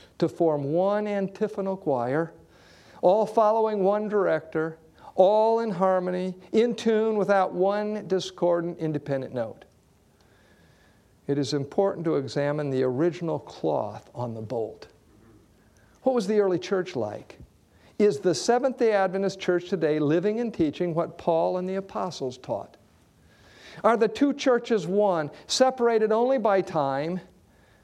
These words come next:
not biblical belief or practice? If the Jerusalem Council had been considering the question of ordaining women, how would it have decided?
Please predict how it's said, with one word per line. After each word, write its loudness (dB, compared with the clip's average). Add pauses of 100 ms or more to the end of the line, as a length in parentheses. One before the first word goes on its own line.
(640)
not 0
biblical 2
belief -2 (200)
or -6
practice? -12 (1160)
If 4
the 4
Jerusalem 0
Council 0
had 2
been 0
considering 0
the 0
question 0
of 0
ordaining 0
women, -2 (300)
how 2
would 0
it 0
have -2
decided? -2